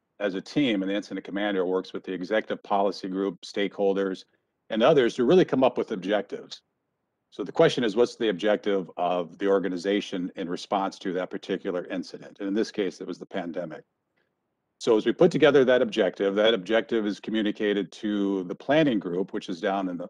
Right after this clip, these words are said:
in the lower right-hand corner of, uh, this chart. And the planning group is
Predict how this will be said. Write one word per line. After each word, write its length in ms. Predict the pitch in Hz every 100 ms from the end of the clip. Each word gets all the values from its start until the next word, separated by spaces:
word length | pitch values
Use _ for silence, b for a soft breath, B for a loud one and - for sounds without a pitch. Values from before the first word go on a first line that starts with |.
| -
in 80 | 95
the 80 | 92
lower 260 | 98 98
right-hand 480 | 95 95 95 92 82
corner 540 | - 101 90 85 82 _ _ _ _ -
of, 380 | 80 82 80 -
uh, 260 | 87 82 80 -
this 160 | 82
chart. 400 | - 80 85 151 - _ _ _ _ _ _
And 100 | 113
the 60 | 110
planning 400 | - 190 208 165
group 380 | 123 120 113 - _ _ _ _ _ _ _
is 640 | 123 120 117 107 95 -